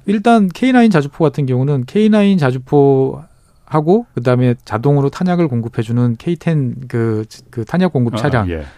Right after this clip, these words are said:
Speaker 1: 두 개를 패키지로 사는 가격이랑
Speaker 2: 예.
Speaker 1: 그다음에 독일제 자주포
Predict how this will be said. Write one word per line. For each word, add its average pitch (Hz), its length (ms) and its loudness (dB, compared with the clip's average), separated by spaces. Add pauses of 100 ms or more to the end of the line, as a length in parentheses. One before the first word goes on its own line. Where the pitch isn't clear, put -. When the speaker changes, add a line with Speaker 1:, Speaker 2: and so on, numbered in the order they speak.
(100)
Speaker 1:
두 135 160 -4
개를 196 240 2
패키지로 202 680 0 (180)
사는 196 260 0
가격이랑 107 680 -2
Speaker 2:
예. 85 220 -4 (260)
Speaker 1:
그다음에 123 520 0
독일제 147 680 2
자주포 120 680 -2